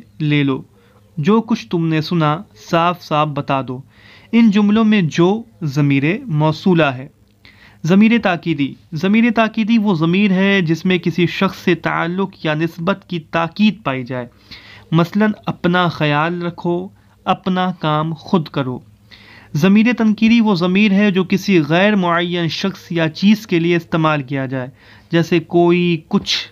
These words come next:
किसी वगैरह, ये सब ज़मीर तनकीरी हैं। ज़मीर इस्तफ़हामिया वो ज़मीर है जो सवाल पूछने के लिए इस्तेमाल किया जाए, जैसे तुम क्या कर रही हो, मैंने किसे पुकारा, तुमने कितना खाया।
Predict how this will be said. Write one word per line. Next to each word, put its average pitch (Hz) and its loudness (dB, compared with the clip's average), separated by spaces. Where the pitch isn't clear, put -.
किसी 185 2
वगैरह, 143 0
ये 165 -2
सब 175 -6
ज़मीर 147 0
तनकीरी 151 0
हैं। 131 -8
ज़मीर 202 4
इस्तफ़हामिया 208 0
वो 175 -2
ज़मीर 175 0
है 185 0
जो 165 0
सवाल 170 0
पूछने 185 -2
के 165 -4
लिए 143 -2
इस्तेमाल 135 -2
किया 131 -2
जाए, 123 -6
जैसे 165 2
तुम 220 2
क्या 196 0
कर 165 -2
रही 139 -2
हो, 135 -6
मैंने 165 0
किसे 202 -2
पुकारा, 139 -4
तुमने 170 2
कितना 180 -2
खाया। 139 -8